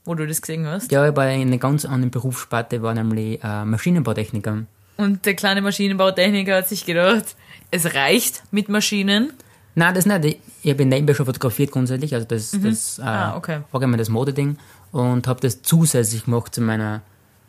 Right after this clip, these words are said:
Speaker 1: Arbeit als Maschinenbautechniker.
Speaker 2: Genau, ja.
Speaker 1: Mhm.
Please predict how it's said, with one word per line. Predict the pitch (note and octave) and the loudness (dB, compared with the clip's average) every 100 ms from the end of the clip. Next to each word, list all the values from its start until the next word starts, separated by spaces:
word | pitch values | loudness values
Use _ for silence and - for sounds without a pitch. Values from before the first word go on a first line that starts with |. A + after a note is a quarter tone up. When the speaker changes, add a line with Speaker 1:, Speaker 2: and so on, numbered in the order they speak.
| - | -4
Speaker 1:
Arbeit | D#3+ D3 C3+ - _ - | -2 -2 -4 -10 _ -6
als | E3+ | -4
Maschinenbautechniker. | D#3+ D#3 D#3+ D3 C#3+ C#3+ C#3+ | -2 -4 -4 -6 -6 -6 0
Speaker 2:
Genau, | F3 G#2+ G#2+ | 2 4 2
ja. | A#2+ B2 | 2 0
Speaker 1:
Mhm. | A#2 G3 | 0 0